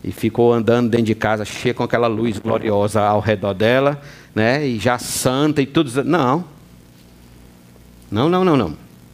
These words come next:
Ela continuou pecadora, feito nós até morrer, e ela precisou do sangue de Cristo na cruz, da mesma forma como nós precisamos,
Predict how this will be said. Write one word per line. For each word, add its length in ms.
Ela 180
continuou 380
pecadora, 520
feito 280
nós 200
até 320
morrer, 260
e 40
ela 160
precisou 400
do 140
sangue 500
de 120
Cristo 400
na 140
cruz, 480
da 160
mesma 320
forma 320
como 200
nós 260
precisamos, 800